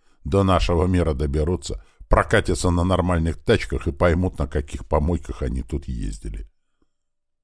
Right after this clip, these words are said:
Мужики, конечно, видели уже местные машины, а тут... Вот они, сразу пять штук, и ребята с интересом, окружив машины в том переулке, куда их пригнали,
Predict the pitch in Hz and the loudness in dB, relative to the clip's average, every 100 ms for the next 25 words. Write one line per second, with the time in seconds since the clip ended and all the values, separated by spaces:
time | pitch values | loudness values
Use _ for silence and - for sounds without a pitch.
0 | _ _ _ _ _ _ _ _ 50 55 | _ _ _ _ _ _ _ _ -10 -6
1 | 53 - 71 - 71 64 - 71 62 53 | -6 -6 -6 -4 -2 -2 -2 -2 -2 -4
2 | 50 52 55 57 55 - 55 55 58 - | -6 -6 -6 -6 -6 -4 -4 -4 -6 -6
3 | 52 57 - - - - - - - 101 | -6 -6 -4 -4 -4 -8 -16 -18 -6 2
4 | 107 117 90 71 58 - - - - 127 | 6 6 4 0 -2 -6 -10 -14 -4 4
5 | 147 127 135 139 131 - - 175 - - | 6 6 6 4 4 2 0 0 0 2
6 | 131 120 113 120 101 - 107 85 98 123 | 4 6 6 4 2 0 0 2 4 4
7 | 139 139 113 104 95 82 92 87 110 85 | 4 2 2 2 2 0 0 0 0 -2
8 | 73 87 78 85 85 82 78 71 71 85 | -2 -2 -2 -2 0 0 0 -4 -6 -4
9 | 78 78 71 90 82 117 139 143 | 0 -2 -2 -2 -2 0 2 0